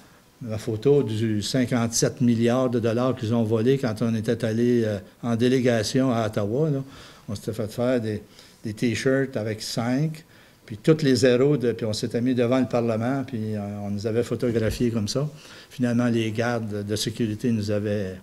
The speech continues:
évacués. <laughs> Ils trouvaient que c'était non acceptable. Mais ça fait rien.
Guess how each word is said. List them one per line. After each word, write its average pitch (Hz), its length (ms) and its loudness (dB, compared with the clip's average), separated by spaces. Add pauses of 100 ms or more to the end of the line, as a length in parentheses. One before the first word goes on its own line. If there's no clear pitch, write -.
(260)
évacués. 120 600 4 (360)
<laughs> - 360 -16
Ils 117 140 2
trouvaient 107 280 -4
que 104 120 -8
c'était 92 460 -8 (280)
non 113 180 0
acceptable. 117 580 -4 (500)
Mais 123 120 2
ça - 60 -4
fait - 140 0
rien. 90 140 -6